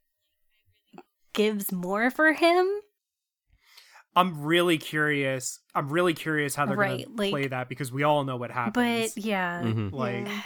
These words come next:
Speaker 1: And he just, like, joins in, like, so late, but then they're giving you more early game stuff in Royal, and I'm like, "Yes, I want to know his motivations and what he does."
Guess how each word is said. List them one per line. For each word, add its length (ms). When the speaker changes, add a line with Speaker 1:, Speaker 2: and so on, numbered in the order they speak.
Speaker 1:
And 160
he 140
just, 180
like, 140
joins 420
in, 260
like, 160
so 240
late, 320
but 120
then 300
they're 140
giving 240
you 100
more 240
early 260
game 160
stuff 300
in 80
Royal, 320
and 100
I'm 100
like, 300
"Yes, 440
I 120
want 320
to 120
know 400
his 180
motivations 760
and 160
what 180
he 160
does." 300